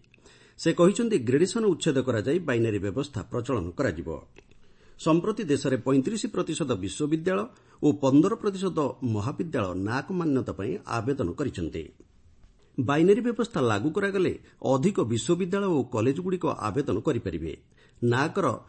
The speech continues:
ଲେଭେଲ ଏକରୁ ପାଞ୍ଚ ଯାଏଁ ରହିବ। ସବୁଠାରୁ ଉତ୍କୃଷ୍ଟ ବିଶ୍ୱବିଦ୍ୟାଳୟ ଓ ମହାବିଦ୍ୟାଳୟଗୁଡ଼ିକୁ ପାଞ୍ଚ ଲେଭେଲ ମାନ୍ୟତା ଦିଆଯିବ। ଏହି ବ୍ୟବସ୍ଥା ଆସନ୍ତା ଦୁଇ ମାସ ମଧ୍ୟରେ କାର୍ଯ୍ୟକାରୀ କରାଯିବ ବୋଲି ଶ୍ରୀ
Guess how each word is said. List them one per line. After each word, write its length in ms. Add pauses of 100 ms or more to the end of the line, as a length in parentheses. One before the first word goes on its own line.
(340)
ଲେଭେଲ 300 (120)
ଏକରୁ 380 (140)
ପାଞ୍ଚ 320
ଯାଏଁ 260
ରହିବ। 260 (560)
ସବୁଠାରୁ 460
ଉତ୍କୃଷ୍ଟ 460 (160)
ବିଶ୍ୱବିଦ୍ୟାଳୟ 580 (100)
ଓ 80 (240)
ମହାବିଦ୍ୟାଳୟଗୁଡ଼ିକୁ 840 (420)
ପାଞ୍ଚ 340
ଲେଭେଲ 380
ମାନ୍ୟତା 520
ଦିଆଯିବ। 360 (840)
ଏହି 200
ବ୍ୟବସ୍ଥା 480 (400)
ଆସନ୍ତା 420
ଦୁଇ 280
ମାସ 220
ମଧ୍ୟରେ 340
କାର୍ଯ୍ୟକାରୀ 460
କରାଯିବ 360
ବୋଲି 300
ଶ୍ରୀ 220